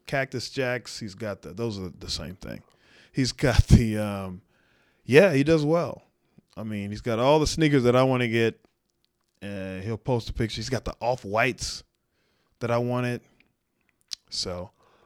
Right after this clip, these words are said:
um, I started following his shit. Um, I don't know who D J Stevens is. I think D J Stevens,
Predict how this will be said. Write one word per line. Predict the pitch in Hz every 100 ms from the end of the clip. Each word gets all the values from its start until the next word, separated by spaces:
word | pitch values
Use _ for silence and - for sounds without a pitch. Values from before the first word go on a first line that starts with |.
| _ _ -
um, | 65 90 78 64 53 - _ _ _ _ _ - - -
I | 101
started | - 120 101
following | 98 113 104 101 95
his | 135 135
shit. | - 143 127 123 - _ - - _ _ _ _ _ - -
Um, | 107 104 98 92 95 - _ _ _ _ _ _ _ _ _ _ _ _ _ _ _ _ _ - - _ _ _ _ _ _ _ _ _ _ _ _ -
I | -
don't | 208 180
know | 117
who | 113
D | 90 123
J | 123 110
Stevens | 98 - 139 143 98 104
is. | 127 104
I | 135
think | 220 160
D | 117 185
J | 170 160
Stevens, | 127 - 156 170 139 107 101 - -